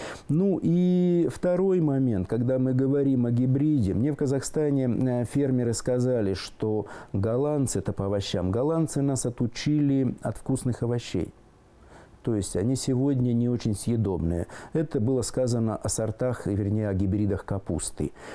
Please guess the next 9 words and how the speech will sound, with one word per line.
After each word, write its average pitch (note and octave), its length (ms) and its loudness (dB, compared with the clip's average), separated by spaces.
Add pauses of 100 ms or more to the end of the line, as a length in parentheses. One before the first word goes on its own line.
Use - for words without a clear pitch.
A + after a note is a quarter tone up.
(240)
Ведь B2 180 -2
капуста E3+ 480 -2
сегодня D3 680 0
легко B2+ 440 0
хранится C3 640 0
до A#2 160 2
июня B2 560 2
следующего B2+ 760 0
года. C3 420 -2